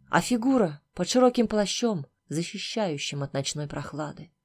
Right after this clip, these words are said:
Его дальний родственник, Дон Аугустин де Вилальба, впавший в немилость короля из-за потери корабля,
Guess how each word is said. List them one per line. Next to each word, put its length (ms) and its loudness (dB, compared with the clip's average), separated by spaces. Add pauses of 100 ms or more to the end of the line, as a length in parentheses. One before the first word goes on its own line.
(600)
Его 220 -4
дальний 420 4
родственник, 640 -4
Дон 280 2
Аугустин 760 2
де 120 10
Вилальба, 800 4
впавший 600 4
в 40 -10
немилость 540 2
короля 440 -2
из-за 200 -2
потери 380 2
корабля, 520 2